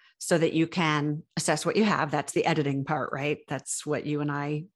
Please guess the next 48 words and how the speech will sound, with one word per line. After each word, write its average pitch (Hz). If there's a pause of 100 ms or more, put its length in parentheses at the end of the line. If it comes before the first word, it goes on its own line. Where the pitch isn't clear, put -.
what -
you 143
used 170
to 180
do, 165
what 156
I 151
still 160
do 160
as 165
an 170
editor. 147 (360)
And 185
then, 190 (400)
uh, 165 (920)
the 180
editor 185
part 180
comes 185
in 175
and 165
tells 165
you 170
how 165
to 156
fix -
all 190
this 147
stuff -
after 165
you've 156
done 170
your 151
reader 240
part, 180
where 170
you're 170
just 180
assessing 185
what 202
you 175
have. 175
The 175
editor 190
comes 170
in 160
and 160
says, 156